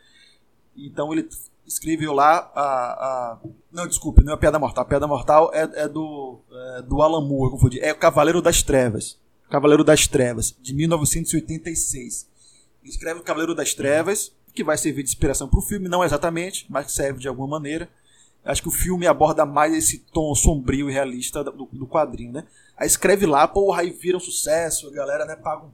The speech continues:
pau, ele transforma, né, os quadrinhos de herói. Aí ele vai lá, escreve o Cavaleiro das Trevas, é, é, dois.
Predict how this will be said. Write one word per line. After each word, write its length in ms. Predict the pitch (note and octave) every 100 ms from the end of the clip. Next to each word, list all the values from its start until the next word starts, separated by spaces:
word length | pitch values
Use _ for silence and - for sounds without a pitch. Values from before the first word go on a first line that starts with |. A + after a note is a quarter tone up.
| -
pau, 380 | B2+ D3 C#3+ D3
ele 80 |
transforma, 800 | - F#3 F3+ - D3 E3 D#3 C#3
né, 120 | C#3+ - - -
os 80 | -
quadrinhos 460 | - D3 C3 D3+ C3+
de 60 |
herói. 480 | C#3 B2 C3 D3 C#3 _
Aí 180 | - D3
ele 120 | D#3+
vai 200 | D#3 D#3+
lá, 240 | C3+ C#3+ D#3+
escreve 800 | - - C3 D3 D#3+ D3+ D3 _
o 220 | D3 D3 -
Cavaleiro 440 | - D#3 C#3+ D3 D#3
das 280 | C#3+ - -
Trevas, 760 | D3+ D3 D#3 D3 C3+ - - -
é, 540 | C#3 - C3 C3 A#2+
é, 40 | A#2+
dois. 760 | C3+ D3+ E3 D3+ C3+ - -